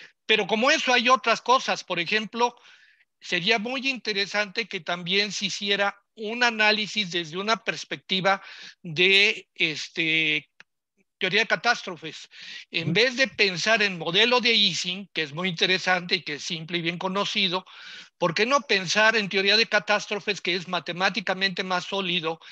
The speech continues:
Speaker 1: y dice cuando se rompe ese umbral y pasas al otro? Toda la parte de cambios de fase sería un caso particular,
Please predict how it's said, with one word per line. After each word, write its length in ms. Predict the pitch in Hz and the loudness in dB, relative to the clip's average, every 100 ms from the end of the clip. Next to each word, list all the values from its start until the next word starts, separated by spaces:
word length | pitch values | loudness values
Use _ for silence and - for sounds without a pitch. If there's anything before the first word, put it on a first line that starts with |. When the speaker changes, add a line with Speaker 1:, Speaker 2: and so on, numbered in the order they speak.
| - - - - | -18 -16 -18 -4
Speaker 1:
y 240 | 190 190 | 0 2
dice 420 | 180 262 254 175 160 | 2 0 0 -4 -6
cuando 260 | 165 165 | -4 -4
se 200 | 151 175 | -2 -2
rompe 500 | 160 190 190 196 190 - - - _ _ | 0 -2 0 0 0 -2 -20 -20 _ _
ese 640 | 180 180 175 196 185 170 - _ _ | -2 0 0 0 0 -2 -6 _ _
umbral 520 | 196 180 196 190 226 - | -8 0 4 4 2 0
y 200 | 165 139 | -6 -2
pasas 460 | 208 226 - 185 175 | 0 0 0 -6 -4
al 160 | 180 | -2
otro? 400 | 214 233 185 160 - - - - _ | 0 0 -4 -12 -14 -20 -20 -20 _
Toda 280 | 202 214 226 | 4 6 6
la 180 | 208 - | 4 4
parte 400 | 214 190 202 196 | 2 2 2 4
de 180 | 175 | 2
cambios 380 | - 196 208 196 | 4 4 4 0
de 120 | 175 | -2
fase 360 | 156 196 196 196 | 2 2 2 -2
sería 300 | 185 175 180 | -6 -4 -6
un 100 | 180 | -2
caso 340 | 180 165 175 | -2 0 -4
particular, 720 | - 143 139 143 156 175 190 | -4 -6 -6 -10 -2 2 2